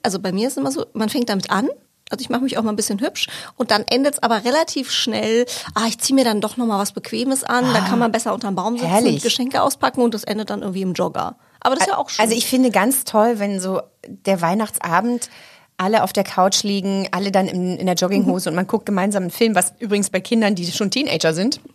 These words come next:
Speaker 2: oder Erwachsenen, wie in meinem Fall, mein Sohn ist ja schon zwanzig.
Speaker 1: Ach, das ist auch
Speaker 2: Äh, dann
Speaker 1: Wahnsinn.
Speaker 2: ist das eigentlich das Weihnachtsgeschenk, wenn die
Speaker 1: Mhm.
Speaker 2: dann noch mal mit dir auf der Couch liegen und einen schönen Film gucken, weil das passiert gar nicht mehr so häufig, je größer die Kinder werden.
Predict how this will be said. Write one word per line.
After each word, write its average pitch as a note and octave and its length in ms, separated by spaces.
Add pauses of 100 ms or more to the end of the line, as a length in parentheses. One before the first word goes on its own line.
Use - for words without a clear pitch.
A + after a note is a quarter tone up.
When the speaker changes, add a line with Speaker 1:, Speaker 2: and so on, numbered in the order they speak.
(280)
Speaker 2:
oder F3 180
Erwachsenen, D#3+ 480
wie D#3 80
in E3 80
meinem D3 180
Fall, G3 240 (720)
mein E3+ 200
Sohn E3 160
ist F3 100
ja E3+ 80
schon - 140
zwanzig. F3 500
Speaker 1:
Ach, - 100
das - 120
ist - 100
auch - 80
Speaker 2:
Äh, G3 40
dann F#3+ 120
Speaker 1:
Wahnsinn. G3 220
Speaker 2:
ist - 120
das C4+ 220
eigentlich B3 240
das G#3+ 180
Weihnachtsgeschenk, A3+ 800
wenn G#3+ 120
die G3+ 100
Speaker 1:
Mhm. G3+ 40
Speaker 2:
dann G3+ 100
noch A3 180
mal G3+ 120
mit G3+ 200
dir - 140
auf - 80
der C4+ 120
Couch - 380
liegen - 320
und C4+ 180
einen C4+ 80
schönen - 280
Film - 260
gucken, - 420
weil G#3+ 160
das A#3 160
passiert - 400
gar - 140
nicht - 140
mehr D3+ 120
so F3 120
häufig, E3 360
je - 60
größer E3 320
die D#3+ 100
Kinder E3+ 300
werden. D3+ 280